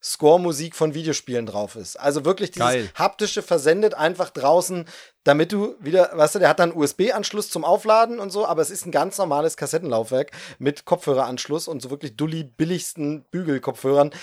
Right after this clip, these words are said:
Speaker 1: Also, d-, das wird nie ganz weggehen. Das ist ja, wie der Plattenspieler eben nicht weggeht und, äh, manche Leute den sich bestellen und dann, äh, ein Jahr lang drauf warten.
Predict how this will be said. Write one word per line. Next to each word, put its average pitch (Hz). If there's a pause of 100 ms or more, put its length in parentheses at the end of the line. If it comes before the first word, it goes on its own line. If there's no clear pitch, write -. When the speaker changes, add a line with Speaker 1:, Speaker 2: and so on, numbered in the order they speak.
(360)
Speaker 1:
Also, 175 (120)
d-, 151
das 202
wird 269
nie 254
ganz 196
weggehen. 226
Das -
ist 196
ja, 190
wie 190
der 190
Plattenspieler 160
eben 156
nicht 165
weggeht 185
und, 165
äh, 160
manche 160
Leute 160
den 151
sich 156
bestellen 156
und 156
dann, 151
äh, 147
ein 147
Jahr 135
lang 156
drauf 135
warten. 170